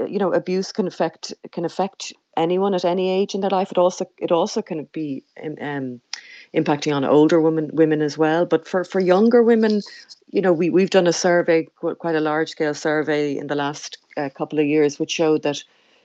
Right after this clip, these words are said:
one in five women aged between eighteen and twenty-five had experienced abuse from an intimate partner. And actually,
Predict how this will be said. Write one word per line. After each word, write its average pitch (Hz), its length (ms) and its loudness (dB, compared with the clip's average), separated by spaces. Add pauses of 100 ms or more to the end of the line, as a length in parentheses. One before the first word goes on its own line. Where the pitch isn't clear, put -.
one 170 180 4
in 156 140 2
five 180 640 -2
women 170 300 -2
aged 156 420 -2 (220)
between 156 260 -2
eighteen 156 340 -2
and 143 120 -4
twenty-five 147 600 -2 (220)
had 165 240 0
experienced 196 640 0
abuse 196 340 0
from - 160 -4
an 185 60 0
intimate 185 400 -4
partner. 202 500 -2 (460)
And 180 140 2
actually, 202 520 -2